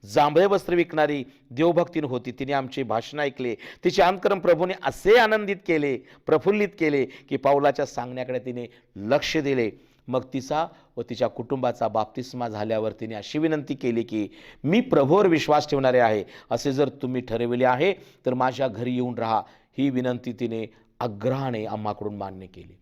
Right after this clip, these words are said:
Praise the Lord. पहा, पाऊल या ठिकाणी, प्रियानो, अ, तो त्या ठिकाणी गेलेला आहे, प्रियानो, ज्या ठिकाणी वेशीबाहेर नदीकाठी प्रार्थना होत असे, मासुदिनियातील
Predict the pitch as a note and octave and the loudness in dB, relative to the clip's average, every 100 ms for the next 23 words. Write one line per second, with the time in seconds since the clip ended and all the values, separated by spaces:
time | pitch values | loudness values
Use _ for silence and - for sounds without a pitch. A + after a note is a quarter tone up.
0 | - D#3+ C#3+ G3 A#3+ D4 - - _ _ | 0 0 2 2 4 2 0 -12 _ _
1 | _ _ _ - - F#3 F#3 F3+ F#3 F3+ | _ _ _ -12 0 0 2 2 4 2
2 | B2 - _ _ _ _ _ _ - C#3 | 0 -8 _ _ _ _ _ _ 2 2
3 | C3+ C#3+ C#3+ C3 C#3 C#3 B2+ G#2 - _ | 4 2 2 2 2 4 4 2 -6 _
4 | _ _ G#2+ A2+ A2 - _ _ _ _ | _ _ -2 0 0 -4 _ _ _ _
5 | _ _ _ _ _ C3+ B2 B2+ A#2+ B2 | _ _ _ _ _ 4 4 4 2 2
6 | A#2+ A#2 G#2+ A#2 A#2+ A#2+ A#2 A2+ A2+ G#2+ | 0 0 -4 -2 -2 -2 -6 -8 -8 -10
7 | G2+ _ _ _ _ _ _ _ _ _ | -16 _ _ _ _ _ _ _ _ _
8 | _ _ _ _ _ _ - G#2 B2 B2+ | _ _ _ _ _ _ -6 0 2 2
9 | B2 A#2+ B2 A#2+ C3+ C3 A#2+ A#2 A#2 A#2+ | 2 2 2 0 0 0 0 -4 -4 -6
10 | A2+ - G#2+ G2 A2 F#2+ G2+ G2+ - G2+ | -8 -8 -8 -8 -12 -14 -10 -10 -10 -18
11 | _ _ _ _ _ _ _ _ _ _ | _ _ _ _ _ _ _ _ _ _
12 | _ _ _ _ _ _ _ _ _ _ | _ _ _ _ _ _ _ _ _ _
13 | _ - A2+ A2+ B2 A2+ A2+ A2 G#2+ | _ -2 -2 0 -2 0 0 0 -2